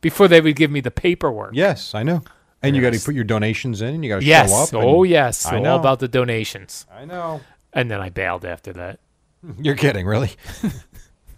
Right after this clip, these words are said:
Speaker 1: I know you're not gonna believe this, but I bailed after that.
Speaker 2: Yeah, no. I think, again, I think most people do.
Speaker 1: Yeah.
Speaker 2: So, it's not a surprise.
Speaker 1: All right.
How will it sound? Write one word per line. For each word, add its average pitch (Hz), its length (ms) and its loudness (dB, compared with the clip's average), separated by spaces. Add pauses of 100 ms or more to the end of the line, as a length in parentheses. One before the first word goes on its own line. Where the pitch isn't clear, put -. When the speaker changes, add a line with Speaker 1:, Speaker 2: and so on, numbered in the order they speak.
(1080)
Speaker 1:
I 160 60 0
know 143 120 0
you're 127 140 -2
not 110 120 -4
gonna 101 140 -6
believe 110 340 -8
this, 101 260 -8 (320)
but 127 160 6
I 120 100 6
bailed 110 320 2
after 92 320 -8
that. 85 240 -12
Speaker 2:
Yeah, 98 200 -4
no. 87 300 -4
I 107 100 0
think, 104 320 -4
again, 120 400 0
I 90 120 -2
think 107 240 -4
most 98 300 -2
people 120 320 -6
do. 139 360 -4 (240)
Speaker 1:
Yeah. 117 340 0 (640)
Speaker 2:
So, 80 320 -8 (100)
it's 104 160 -14
not 131 160 0
a 123 60 0
surprise. 73 560 -8 (160)
Speaker 1:
All 214 160 0
right. 156 280 -2